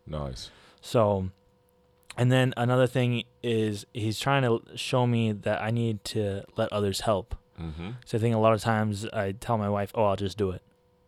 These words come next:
Speaker 2: When my wife, she's a go-getter. She is a type A person, so she
Speaker 1: Mm-hmm.
Speaker 2: wants to do everything herself as well.
Speaker 1: Right.
Speaker 2: And I'm like, "Oh, I'll just do it. Just go watch kids," or something like that.
Speaker 1: Mm-hmm.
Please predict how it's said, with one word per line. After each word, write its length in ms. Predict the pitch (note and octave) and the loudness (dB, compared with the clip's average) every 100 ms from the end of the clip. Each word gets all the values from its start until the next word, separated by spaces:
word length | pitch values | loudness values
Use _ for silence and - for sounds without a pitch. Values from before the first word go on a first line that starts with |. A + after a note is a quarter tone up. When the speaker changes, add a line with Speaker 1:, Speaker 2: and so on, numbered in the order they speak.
| _ _ _ _ _ _ _ | _ _ _ _ _ _ _
Speaker 2:
When 320 | A2 G#2 G#2 - _ | -2 -2 -2 -6 _
my 220 | A#2 A2+ | 2 4
wife, 400 | A2 A2 G#2 - | 6 4 2 -4
she's 280 | - - G#2+ | -8 0 0
a 20 | |
go-getter. 540 | G2+ G#2 G2+ G2 G2 A2+ | 4 4 4 0 -2 -4
She 380 | - A2 G#2 G#2 | -4 -2 -2 -2
is 520 | G2+ G2 G2 F#2+ F#2 - | -2 0 -2 -4 -6 -10
a 60 | |
type 300 | - - A2+ - | -6 0 0 0
A 160 | G#2+ | -2
person, 460 | - G#2+ F#2+ G#2+ G#2+ | 0 0 -2 -4 -4
so 160 | A#2 | -2
she 100 | F#2+ A2+ | -2 0
Speaker 1:
Mm-hmm. 40 | |
Speaker 2:
wants 160 | A2 F#2+ | 0 -2
to 60 | |
do 180 | G#2 G#2+ | 0 2
everything 340 | G2 G#2+ G#2+ G#2 | 2 0 0 0
herself 420 | A#2 - G2+ - | -2 2 0 0
as 100 | G2 | -6
well. 440 | F#2+ A2+ G#2 G2+ - - | 2 4 4 2 -4 -8
Speaker 1:
Right. 260 | C#3+ C#3+ B2+ | -6 -4 -4
Speaker 2:
And 80 | B2 | -2
I'm 140 | A2 | 0
like, 220 | G#2 A2 B2+ | -2 -2 4
"Oh, 200 | A#2+ - _ _ _ - | 2 2 _ _ _ 0
I'll 80 | B2 | 0
just 180 | A2 | 2
do 100 | G#2+ | -2
it. 60 | G2 | -2
Just 160 | G#2+ - | -4 -2
go 80 | |
watch 180 | G#2+ G2+ | -2 -2
kids," 200 | - G2 | -6 -8
or 60 | F#2+ | -6
something 220 | G2 A2 | -8 -8
like 140 | G#2+ | -8
that. 260 | - F#2 D#2+ | -6 -6 -6
Speaker 1:
Mm-hmm. 260 | E2 D#2+ | -8 -6